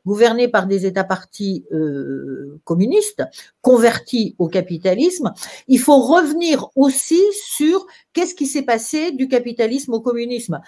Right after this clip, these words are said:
c'est-à-dire qu'est-ce qui s'est passé avec les révolutions, euh, communistes, et en particulier qu'est-ce qui s'est passé dans les mémoires et les histoires de vie, euh, des gens.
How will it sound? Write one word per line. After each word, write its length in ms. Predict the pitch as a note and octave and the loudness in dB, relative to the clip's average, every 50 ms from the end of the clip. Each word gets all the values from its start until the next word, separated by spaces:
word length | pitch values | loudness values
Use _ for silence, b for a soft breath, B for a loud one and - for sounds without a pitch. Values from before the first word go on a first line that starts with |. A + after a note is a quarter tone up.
| B B B | B B B
c'est-à-dire 400 | B - A3+ G#3 G#3+ A#3 - - | B 0 2 2 2 2 0 0
qu'est-ce 220 | - F4+ E4 - | -2 -2 -2 0
qui 100 | - D4+ | 0 -2
s'est 140 | C4 - C#4+ | 0 0 0
passé 460 | - A#3+ A3+ A3+ - - D#4 F4 E4 - - | 2 2 0 0 0 -2 -2 -2 -2 -2 -2
avec 260 | A#3+ A#3 B3+ D#4 - | 0 0 0 0 2
les 120 | C4+ B3+ B3 | 2 2 4
révolutions, 760 | B3+ A#3+ A3 A#3+ A#3 A3 G#3+ - - B3 B3+ C4+ C4 - - - G#3 | 2 2 0 0 -2 -4 -6 -8 -6 -4 -4 -4 -4 -6 -2 2 2
euh, 120 | G#3 G3 | 2 2
communistes, 640 | F#3 G3 G#3+ G3+ G3+ G3 G3+ B3+ F4 G4 - - E3 B B B B B B - | 2 2 0 2 2 2 2 0 -2 -4 -4 -6 -8 B B B B B B 4
et 120 | A#3 A#3 | 6 6
en 100 | A#3 A3 | 6 4
particulier 680 | A#3 B3+ A#3 A#3+ - - - - A#3 A#3+ E4 F#4 F4+ | 2 0 -2 -2 -6 -10 -8 -4 -2 0 0 0 0
qu'est-ce 180 | - C#4+ C4+ - | -2 -6 -6 -6
qui 120 | - B3 | -6 -8
s'est 160 | A#3+ - A3+ - | -6 -6 -4 -4
passé 280 | G#3+ - - - D#4 | -4 -4 -6 -6 -4
dans 140 | C4 B3 A3 | -4 -2 0
les 140 | G3+ G3 G3 | 0 0 2
mémoires 760 | G#3 A#3 A#3+ A#3+ A#3+ B3 C4 C#4 D#4 F#4 F#4+ F#4+ A3 - - _ | 2 2 2 2 2 4 4 6 6 4 4 2 0 -8 -6 _
et 180 | - C#4+ D#4+ E4+ | 2 2 4 4
les 260 | D4+ D4 C4 G#3 G#3+ | 4 2 2 0 -2
histoires 420 | A3+ A3 - - - B3 A3+ G#3+ | -6 -8 -6 -4 -2 -2 -2 -2
de 100 | G3+ G3+ | -2 -2
vie, 380 | G#3 F#3+ F3+ G3 A#3+ C#4 D#4+ D4+ b b b b b b b G#3 | -2 -2 -2 -2 0 0 0 -2 b b b b b b b 8
euh, 180 | G3+ G3+ F#3 | 8 8 8
des 200 | F#3 F3 B3+ C4+ | 6 4 4 4
gens. 320 | B3 A#3 A3 F#3+ F3 F3 | 4 2 0 -4 -4 -8